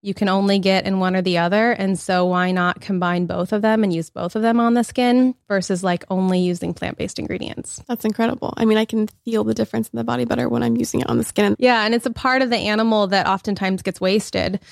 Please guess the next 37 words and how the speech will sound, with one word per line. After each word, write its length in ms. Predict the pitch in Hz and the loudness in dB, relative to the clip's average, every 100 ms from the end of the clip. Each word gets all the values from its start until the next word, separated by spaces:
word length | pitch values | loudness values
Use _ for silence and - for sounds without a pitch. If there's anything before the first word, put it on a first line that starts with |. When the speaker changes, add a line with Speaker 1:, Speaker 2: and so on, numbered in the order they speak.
| 240 | -8
Speaker 2:
Yeah. 160 | 240 240 | -2 0
Speaker 1:
And 140 | 214 | 2
so 180 | 226 196 | 2 2
it's, 160 | 190 - | 0 0
like, 260 | 185 180 - | -2 -2 -2
going 200 | 190 190 | 0 2
back 200 | 180 - | 0 -2
to 140 | - | -4
ancestral 520 | 185 180 180 175 180 | -4 -2 -4 -2 -2
wisdom, 340 | 196 233 226 214 | 0 2 2 0
our 80 | 180 | 0
ancestors 580 | 185 185 185 - 190 190 | -2 -4 -6 -4 -4 -2
used 160 | 180 | -2
every 240 | 180 180 180 | -4 -4 -4
part 220 | 190 196 | -2 0
of 60 | 202 | 0
the 60 | |
animal, 360 | 196 202 202 202 | 0 2 2 2
like, 160 | 185 - | 0 -2
every 200 | 180 180 | -2 -2
part 220 | 180 180 | -4 -4
of 60 | 180 | -4
the 80 | - | -4
animal 280 | 175 175 | -4 -2
has 220 | 170 170 - | -2 -4 -2
value. 520 | 175 185 202 208 202 - - _ _ _ | 0 2 2 4 2 -2 -20 _ _ _
And 520 | 196 185 175 175 175 | 0 2 2 2 0
so 200 | 175 185 | -2 -2
that's 240 | 180 175 - | -2 -4 -6
kind 200 | 190 180 | -2 0
of 340 | 180 - - _ _ _ | -2 -4 -16 _ _ _
what 220 | 190 - | -6 -4
we, 440 | 196 185 185 180 180 | 0 0 0 0 -4
what 120 | - - | -6 -4
we 80 | |
believe 420 | 185 196 247 277 233 | -2 2 4 4 4
and 300 | 190 180 | 2 2